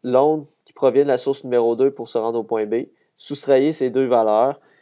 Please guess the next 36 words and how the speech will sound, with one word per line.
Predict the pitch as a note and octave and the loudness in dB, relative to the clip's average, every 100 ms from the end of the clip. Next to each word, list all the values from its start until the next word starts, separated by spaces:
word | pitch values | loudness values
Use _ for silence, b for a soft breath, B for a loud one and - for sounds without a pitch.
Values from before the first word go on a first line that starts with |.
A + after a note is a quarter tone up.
| _ | _
trouvez | - B2 C3+ C#3 - _ | -12 2 4 4 0 _
c'est | - A#2+ | -16 -6
quel | - B2+ | -2 -2
type | C#3+ | 0
d'interférence | B2+ A#2+ A#2 A#2 A#2+ B2 - _ - | 0 2 2 0 -2 -4 -18 _ -18
se | - A#2 | -6 -2
produit | A#2+ A#2 | 2 2
au | B2 | 2
point | G#2 A#2+ A2 | 0 -2 -2
B | A2 B2+ - | -2 -4 -4
et | - D3 D3 _ | 0 0 0 _
faites | - C#3+ | -2 0
la | A#2+ | 0
même | A2+ A2+ | 0 -4
chose | C3 C3 | -4 -4
ensuite | A2+ - C3+ | -4 -4 -6
pour | A#2 - | -6 -6
C, | - A#2 | -4 -2
D, | G#2+ G2+ | -4 -6
E. | - - b b b b b - | -8 -10 b b b b b -4
Donc, | A2+ | -4
je | A2 | -4
vous | A2+ | 2
laisse | C3 D3+ - | 4 4 4
faire | C3+ C3 | 2 2
ceci. | B2+ - D3 - _ _ _ _ - | -6 -6 -12 -14 _ _ _ _ -2
Euh, | A#2+ A#2 A2+ A2+ | 4 6 6 6
vous | A2+ | 4
prendrez | C3 B2+ | 0 2
la | D3 C#3 | 2 2
prochaine | C3 D3 C3+ | 2 -2 -6
vidéo | A2+ A#2+ C#3 | 0 0 2
lorsque | B2+ - | -2 -4
vous | A2 G#2+ | -8 -6
aurez | G#2+ | -6
terminé. | A2 G2+ G2 G#2 | -6 -10 -12 -20